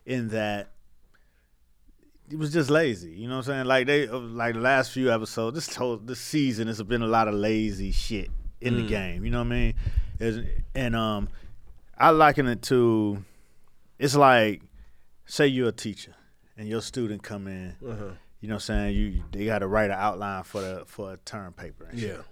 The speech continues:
Speaker 1: And you got one student that's brilliant. He
Speaker 2: Right.
Speaker 1: come in with a dope ass hypothesis.
Speaker 2: Mm-hmm.
Speaker 1: You know what I'm saying? His outline is dope. You like, "Oh shit, this shit right here.
Speaker 2: gonna kill it.
Speaker 1: This shit gonna be fire."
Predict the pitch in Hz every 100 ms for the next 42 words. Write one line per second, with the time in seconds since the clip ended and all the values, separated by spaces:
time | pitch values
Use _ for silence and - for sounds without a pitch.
0 | - - - - - 107 90 104 117 104
1 | 87 120 120 - 123 107 95 87 120 131
2 | 104 85 - _ _ 110 - 120 113 110
3 | 110 107 104 - _ - 92 85 113 110
4 | 110 104 104 - 104 95 123 110 107 -
5 | 104 95 - 104 107 95 87 107 107 -
6 | 110 101 98 - 120 92 113 107 104 90
7 | - 110 110 104 123 98 87 104 90 -
8 | - 117 104 - 98 110 - 95 90 92
9 | 110 139 110 85 139 113 - 127 - 98
10 | 90 76 71 - - 135 139 110 -